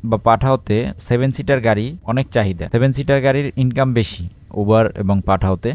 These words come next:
সেভেন সিটারের ভিতরে কোন গাড়িগুলো পড়ে? যেমন আপনার নোয়া গাড়িটা বলছেন, টয়োটা নোয়া, নোয়া কেআর ফর্টি টু, নোয়া, এই গাড়িগুলোর চাহিদা অনেক বেশি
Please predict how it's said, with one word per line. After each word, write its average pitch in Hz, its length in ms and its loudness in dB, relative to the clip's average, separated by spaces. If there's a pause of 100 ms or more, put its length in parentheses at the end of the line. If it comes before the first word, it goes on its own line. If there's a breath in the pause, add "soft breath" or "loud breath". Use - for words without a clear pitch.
(120)
সেভেন 117 280 -4
সিটারের 135 300 2
ভিতরে 135 340 2
কোন 127 220 -4
গাড়িগুলো 113 400 2
পড়ে? 101 360 2
যেমন 110 300 0
আপনার 107 300 -2
নোয়া 107 260 2
গাড়িটা 107 320 0
বলছেন, 98 420 -4
টয়োটা 95 340 -2
নোয়া, 98 420 0
নোয়া 104 260 4
কেআর 107 300 2
ফর্টি 101 280 -4
টু, 98 320 -4 (140)
নোয়া, 95 520 -2 (280)
এই 113 140 -2
গাড়িগুলোর 131 500 2
চাহিদা 120 380 2
অনেক 117 280 2
বেশি 117 300 -8